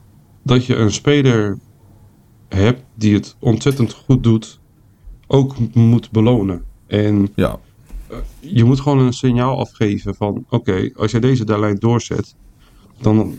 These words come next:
Speaker 1: is de invalbeurt van vijf minuten die je gaat maken een s-, het, het kleine stapje naar meer." En dat
Speaker 2: Ja.
Speaker 1: geeft een jongen zo'n gigantische energieboost, een, een mentale oppepper, wat al goed is,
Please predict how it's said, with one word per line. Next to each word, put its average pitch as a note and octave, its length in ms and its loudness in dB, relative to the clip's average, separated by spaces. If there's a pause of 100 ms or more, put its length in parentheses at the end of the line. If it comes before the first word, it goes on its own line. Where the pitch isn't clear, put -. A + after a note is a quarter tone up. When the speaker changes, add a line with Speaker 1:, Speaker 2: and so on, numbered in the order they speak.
(100)
Speaker 1:
is C3+ 180 2
de B2 120 0
invalbeurt G#2+ 840 -2
van G#2 280 -2
vijf G#2+ 260 -2
minuten G#2+ 280 0
die G2+ 100 0
je G2+ 80 2
gaat G2+ 140 -4
maken G2+ 500 0 (1300)
een B2 160 2
s-, - 120 -12
het, G#2+ 240 -2
het - 180 -4
kleine B2+ 300 2
stapje G#2+ 500 -2
naar G2+ 220 -2
meer." G#2 300 0 (640)
En G#2 180 2
dat G#2 120 2
Speaker 2:
Ja. F#2+ 60 0
Speaker 1:
geeft C3+ 340 2 (380)
een A2+ 280 0
jongen A2 480 0
zo'n B2+ 240 0
gigantische C3+ 640 -6
energieboost, G#2 1040 -4
een, F#2+ 340 -2
een G2+ 140 -2
mentale G#2+ 520 0
oppepper, G2+ 640 -4
wat G2+ 320 -4
al F2 340 0 (560)
goed - 300 2
is, F#2 320 -2